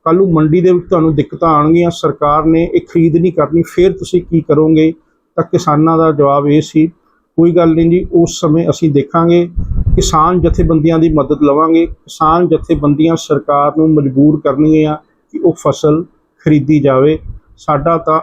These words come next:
ਆਸਰਾ ਹੁਣ ਇਹਨਾਂ ਕਿਸਾਨ ਜਥੇਬੰਦੀਆਂ ਤੇ। ਸੋ ਸਾਨੂੰ ਵੀ ਇਹ ਪਤਾ ਹੈ ਕਿ ਸਰਕਾਰ ਵੋਟਾਂ ਦੇ ਅੱਗੇ ਝੁਕੇਗੀ, ਇਸ ਲਈ ਅਸੀਂ ਆਪਣੀ ਮਨਮਾਨੀ ਕਰਦੇ ਹਾਂ। ਅਸੀਂ ਸਰਕਾਰ ਵੱਲੋਂ ਦਿੱਤੀਆਂ ਗਈਆਂ ਕੋਈ ਵੀ ਦਿਸ਼ਾ ਨਿਰਦੇਸ਼ ਨੇ, ਉਹਨਾਂ ਦੀ ਪਾਲਣਾ ਨਹੀਂ ਕਰਦੇ।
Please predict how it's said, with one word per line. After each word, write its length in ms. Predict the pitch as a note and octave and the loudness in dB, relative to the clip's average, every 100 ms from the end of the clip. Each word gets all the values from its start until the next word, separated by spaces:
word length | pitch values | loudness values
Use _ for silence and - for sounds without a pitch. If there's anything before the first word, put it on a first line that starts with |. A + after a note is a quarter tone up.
| D#3 | -2
ਆਸਰਾ 400 | C#3 C3+ D#3+ D3 | -4 -2 -4 -2
ਹੁਣ 160 | D3+ | 0
ਇਹਨਾਂ 220 | D3 E3 | 2 0
ਕਿਸਾਨ 460 | E3+ - - C#3+ C#3+ | -2 -6 -2 -2 0
ਜਥੇਬੰਦੀਆਂ 580 | C3+ C#3 B2+ B2 B2+ A#2+ | -2 -4 -2 -2 -2 -4
ਤੇ। 160 | - - - - - _ _ _ - | -6 -16 -16 -20 -20 _ _ _ -4
ਸੋ 380 | G3 G#3 A3+ - _ _ _ _ _ - | 0 0 -2 -10 _ _ _ _ _ -10
ਸਾਨੂੰ 500 | - D#3+ F#3+ G#3 G#3 | -2 0 2 2 2
ਵੀ 120 | A3 | 2
ਇਹ 100 | G#3+ | 2
ਪਤਾ 400 | G#3 D3+ F#3 F#3 | 0 -2 0 0
ਹੈ 220 | F#3 F#3+ | 0 -2
ਕਿ 280 | G3 - F3 | -6 -6 -6
ਸਰਕਾਰ 640 | - D#3+ D#3+ D#3 D#3+ E3+ | -4 -4 -2 0 2 0
ਵੋਟਾਂ 480 | - D3 D3+ D3+ E3 | -2 -2 -2 0 -2
ਦੇ 220 | D#3+ F3 | 2 0
ਅੱਗੇ 240 | D3+ C#3 D#3+ | 0 0 -2
ਝੁਕੇਗੀ, 560 | - D#3+ D3 D3 F3 F3 - _ - | 0 0 2 2 0 -2 -8 _ -4
ਇਸ 180 | E3 F#3 | -2 0
ਲਈ 140 | F#3 | 0
ਅਸੀਂ 200 | F3 F#3 | 0 0
ਆਪਣੀ 240 | E3 F3 F3 | -2 0 2
ਮਨਮਾਨੀ 520 | D3+ D3+ D#3+ E3 E3+ | 2 2 2 2 0
ਕਰਦੇ 400 | E3 C3 C#3+ E3 | 0 -2 0 0
ਹਾਂ। 160 | E3+ E3 _ - D3+ | 0 -4 _ -8 -6
ਅਸੀਂ 200 | - F#3 | -4 -4
ਸਰਕਾਰ 540 | - D3+ D3+ D3 D#3+ | -4 -4 0 0 0
ਵੱਲੋਂ 340 | D#3 D#3 E3+ | 0 0 0
ਦਿੱਤੀਆਂ 440 | D#3 D3+ - F3+ F3 | 0 -2 -2 0 2
ਗਈਆਂ 260 | D#3 D3+ | 0 0
ਕੋਈ 340 | D#3+ - F#3 G#3+ | -2 0 0 2
ਵੀ 120 | G3+ | 0
ਦਿਸ਼ਾ 300 | E3+ D#3+ D#3+ | 0 -2 0
ਨਿਰਦੇਸ਼ 500 | D3+ C#3+ C#3+ C#3 - | 0 0 -2 -2 -2
ਨੇ, 160 | D3+ D3+ - - - | -2 -2 -12 -20 -4
ਉਹਨਾਂ 200 | E3+ E3+ | -2 2
ਦੀ 80 | E3 | 0
ਪਾਲਣਾ 420 | D#3+ D3 D3 D#3+ | 0 -2 0 2
ਨਹੀਂ 160 | D#3+ D#3+ | 0 0
ਕਰਦੇ। 420 | D#3 D3 D#3 E3+ | -2 0 0 0